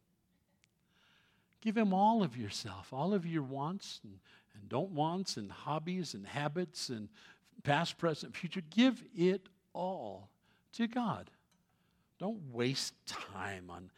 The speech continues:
the things, uh, of this world. There's not that much time left. If you look at verse seven, you notice that Timothy was indeed timid, for,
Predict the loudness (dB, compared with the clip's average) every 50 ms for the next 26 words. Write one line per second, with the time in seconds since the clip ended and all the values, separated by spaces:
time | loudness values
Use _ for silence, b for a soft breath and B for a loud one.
0 | b b b b b -4 -4 0 2 2 2 2 0 -4 -6 -8 -8 -8 -10 -10
1 | -12 -12 -10 -8 -8 -8 -2 0 0 0 0 -2 -6 -4 -2 -2 -2 -2 -4 -6
2 | -4 -4 -4 -4 -4 -6 -6 -6 -6 -4 -6 -8 -8 -8 -8 -8 -8 -4 -2 -2
3 | -2 -2 -6 b b b b b b b b b _ -2 0 2 2 2 0 -2
4 | -2 -2 0 0 0 0 -2 -8 -12 -14 -16 -18 -20 _ _ _ _ _ _ _
5 | _ _ _ _ _ _ _ _ B B B B B 0 6 6 6 8 8 6
6 | 8 8 6 6 4 4 6 6 6 6 4 4 6 6 6 6 4 4 6 6
7 | 6 6 6 4 4 2 0 4 4 4 4 B B B B B _ 6 8 8
8 | 8 8 6 6 6 6 6 8 8 6 6 6 4 2 2 2 2 2 4 6
9 | 6 6 4 2 -2 2 4 4 6 6 4 4 2 0 0